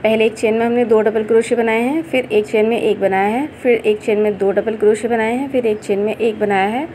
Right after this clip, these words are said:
तो इसी तरीके से ही पूरा row complete करना है हमें।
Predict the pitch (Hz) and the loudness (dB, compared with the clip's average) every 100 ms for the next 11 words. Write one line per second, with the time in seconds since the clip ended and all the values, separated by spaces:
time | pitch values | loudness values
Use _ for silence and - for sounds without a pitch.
0 | - - - - - 220 220 226 208 220 | -16 -20 -20 -14 -4 -4 0 0 2 0
1 | 233 240 240 226 214 233 262 220 214 214 | 0 0 0 2 4 2 0 -4 0 0
2 | 214 196 196 208 220 226 240 | 2 0 0 -2 -4 -4 -2